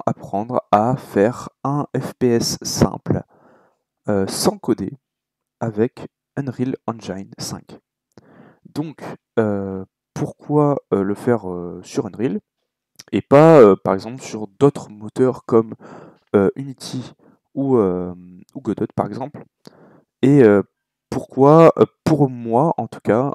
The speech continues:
euh, si vous voulez faire un jeu sans coder, euh, c'est mieux de le faire sur Unreal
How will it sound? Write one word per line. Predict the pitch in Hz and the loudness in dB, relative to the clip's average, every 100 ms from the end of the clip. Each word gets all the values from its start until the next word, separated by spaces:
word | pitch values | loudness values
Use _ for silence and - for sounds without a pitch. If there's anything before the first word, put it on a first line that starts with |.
| - | -4
euh, | - 98 95 | -2 -2 -4
si | 104 156 151 | -6 -4 -4
vous | 139 | -4
voulez | 123 123 123 | -4 -4 -2
faire | - 127 - - | 0 -2 -4 -4
un | 123 117 | -2 -2
jeu | 113 123 123 | -4 -6 -8
sans | 120 - 160 | -8 -8 -6
coder, | 127 98 104 - _ - - _ _ _ _ _ | -4 -2 -4 -6 _ -20 -20 _ _ _ _ _
euh, | 107 107 - | 6 8 6
c'est | - | 2
mieux | 117 151 | -2 -4
de | 120 | -2
le | 110 | 2
faire | 139 147 | 4 4
sur | - 139 135 - | 0 -4 -4 -2
Unreal | 127 110 113 135 | -2 -2 -4 -4